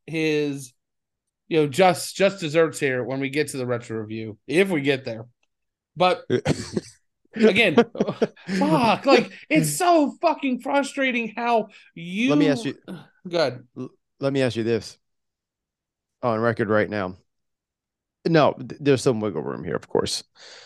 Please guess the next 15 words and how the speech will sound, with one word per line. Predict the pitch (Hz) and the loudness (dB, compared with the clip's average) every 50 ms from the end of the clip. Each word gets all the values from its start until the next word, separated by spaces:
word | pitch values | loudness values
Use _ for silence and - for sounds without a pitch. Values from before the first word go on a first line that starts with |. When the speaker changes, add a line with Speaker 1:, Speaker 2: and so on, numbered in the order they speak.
| - _ _ _ _ _ - | -20 _ _ _ _ _ 0
Speaker 2:
Uh, | 98 104 - - - - - | 2 2 2 0 -4 -10 -8
sounds | - - 117 117 143 147 143 | -2 2 4 4 4 4 4
like | 135 120 - | 4 4 4
Punk | - 123 127 120 - | 4 2 2 2 2
was | 120 104 - - - _ | 0 0 0 -2 -10 _
kinda | - - 120 123 123 120 113 | -4 0 2 2 2 2 4
right | 113 113 117 110 | 4 4 4 4
about | 107 107 107 101 | 4 4 2 2
W | 110 110 101 101 104 | 2 0 0 2 0
W | 110 104 90 101 104 104 | 0 -2 -2 -2 -2 -2
E | 110 107 | -2 -2
and | 101 98 | -4 -4
Vince, | 92 117 110 92 - - | -4 -6 -6 -6 -4 -4
right? | 95 101 120 - - _ _ - _ _ _ _ _ _ _ | -2 -2 -2 -4 -8 _ _ -20 _ _ _ _ _ _ _
Speaker 1:
Yes! | 208 302 359 381 392 381 370 349 330 285 240 196 165 143 117 - - - - - | 0 2 2 4 4 6 6 8 8 8 8 6 4 2 0 -4 -8 -12 -12 -14